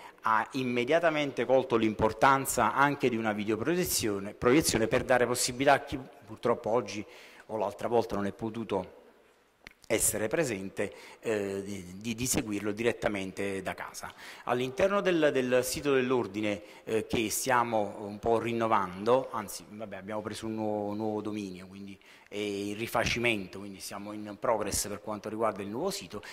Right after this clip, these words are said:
verrà prevista addirittura una se-, una se-, una sezione di e-learning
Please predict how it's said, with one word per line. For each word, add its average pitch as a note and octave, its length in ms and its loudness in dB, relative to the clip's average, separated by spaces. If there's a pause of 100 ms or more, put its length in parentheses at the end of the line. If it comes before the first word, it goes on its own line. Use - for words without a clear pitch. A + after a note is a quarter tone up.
(140)
verrà C#3+ 340 6
prevista D3+ 500 0
addirittura B2 360 -2
una A#2 140 -2
se-, C3 180 -2
una C3 220 0
se-, B2+ 320 2
una A#2 280 -4
sezione A2 800 -4
di A2 240 -8
e-learning G#2 840 -2